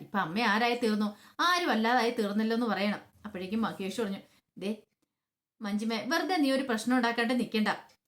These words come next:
ഇഷിത പറഞ്ഞ ശരിയായിട്ടുള്ള കാര്യം. നമ്മളല്ലേ ഇവിടെ തെറ്റ് ചെയ്തേ, അതിന് ഇഷിതേനെ കുറ്റപ്പെടുത്തിയിട്ട് കാര്യമില്ല. അവർ തമ്മിലുള്ള പ്രശ്നം അവര് തമ്മിൽ പതുക്കെ തീർത്തോളും. അതിനകത്ത് ആരും തലയിടാൻ പോയിരുന്നാ മതി" എന്നൊക്കെ പറയാം.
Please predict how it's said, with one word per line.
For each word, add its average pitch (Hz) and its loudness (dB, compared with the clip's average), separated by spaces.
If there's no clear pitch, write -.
ഇഷിത 190 -6
പറഞ്ഞ 220 0
ശരിയായിട്ടുള്ള 214 0
കാര്യം. 196 -2
നമ്മളല്ലേ 330 2
ഇവിടെ 233 2
തെറ്റ് 202 -2
ചെയ്തേ, 214 0
അതിന് 208 0
ഇഷിതേനെ 214 0
കുറ്റപ്പെടുത്തിയിട്ട് 247 0
കാര്യമില്ല. 185 0
അവർ 269 2
തമ്മിലുള്ള 240 2
പ്രശ്നം 226 -2
അവര് 202 0
തമ്മിൽ 220 2
പതുക്കെ 196 -4
തീർത്തോളും. 190 -4
അതിനകത്ത് 196 -4
ആരും 196 0
തലയിടാൻ 208 0
പോയിരുന്നാ 202 0
മതി" 190 -4
എന്നൊക്കെ 175 -10
പറയാം. 185 -4